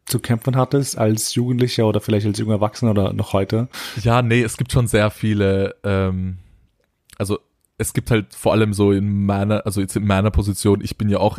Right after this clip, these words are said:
Speaker 2: eben, wie du schon gesagt hast, ich bin auch sehr rebellisch, ich bin auch sehr so, ich will Stereotypes brechen und so. Und es gibt halt schon sehr viele Themen, so, also es jetzt, sei es jetzt so die Freiheit, die ich so möchte,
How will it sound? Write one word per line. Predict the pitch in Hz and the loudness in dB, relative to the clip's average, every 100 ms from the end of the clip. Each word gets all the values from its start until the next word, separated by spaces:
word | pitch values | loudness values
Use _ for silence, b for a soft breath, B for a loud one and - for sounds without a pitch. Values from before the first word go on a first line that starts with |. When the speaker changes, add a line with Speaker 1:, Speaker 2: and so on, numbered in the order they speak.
| - | -2
Speaker 2:
eben, | 104 98 | -2 0
wie | 98 | -2
du | 98 | 0
schon | 104 | 0
gesagt | 95 95 104 | 2 0 0
hast, | - | -6
ich | - | -4
bin | 92 | -2
auch | 101 | -2
sehr | - 98 95 | 0 0 0
rebellisch, | 92 92 95 95 92 - | 0 -2 0 -2 -4 -8
ich | - | -4
bin | 98 | -2
auch | 95 | -2
sehr | - 95 92 - B B B B B | -2 -2 -2 -6 B B B B B
so, | 101 95 - _ | 0 0 -2 _
ich | - - | -4 0
will | 107 | 0
Stereotypes | - 110 110 107 110 - | 0 2 2 2 -2 -2
brechen | - 101 - 104 98 | -4 -4 -4 -6 -4
und | 92 | -2
so. | 101 98 98 B B B | 2 2 2 B B B
Und | 120 - | -6 -4
es | - | -2
gibt | - - | -2 2
halt | 120 - | 0 2
schon | 117 120 | 0 -2
sehr | - 104 110 | -2 0 0
viele | - 107 104 104 101 98 - _ _ _ _ _ _ | -2 -2 0 2 2 0 -4 _ _ _ _ _ _
Themen, | - 104 110 101 95 | -6 -2 0 0 -2
so, | 92 92 | -2 -4
also | 95 95 | -4 -6
es | 98 - | -8 -8
jetzt, | 110 - | -8 -6
sei | 98 | -4
es | 101 | -4
jetzt | 104 - - | -8 -12 -8
so | 101 | -6
die | |
Freiheit, | 98 - 101 101 101 98 95 - - 101 | -4 0 2 4 4 4 2 -2 -8 -6
die | |
ich | 95 - | -6 -4
so | 101 98 - 131 | -2 -2 -4 -6
möchte, | 98 104 - - 95 95 95 95 | 0 0 0 0 2 2 0 -4